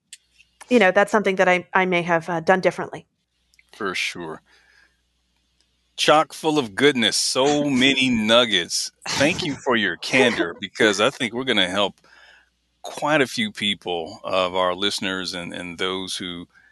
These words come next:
Speaker 2: who occasionally tune into the podcast. Ali Rogan, author of Beat Breast Cancer Like a Boss and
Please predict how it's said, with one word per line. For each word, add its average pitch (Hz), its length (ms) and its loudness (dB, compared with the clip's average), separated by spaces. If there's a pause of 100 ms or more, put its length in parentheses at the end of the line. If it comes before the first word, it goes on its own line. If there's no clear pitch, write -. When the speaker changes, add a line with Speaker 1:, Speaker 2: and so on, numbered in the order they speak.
(260)
Speaker 2:
who 98 160 -12
occasionally 92 480 -2
tune 95 220 -8
into 90 180 -10
the 80 100 -20
podcast. 87 640 -4
Ali 120 220 0
Rogan, 98 440 -4 (540)
author 123 460 2 (540)
of 85 220 -10
Beat 117 240 -6
Breast 110 300 0
Cancer 101 400 -2
Like 95 220 0
a - 40 -6
Boss 95 520 -2 (160)
and 90 560 -4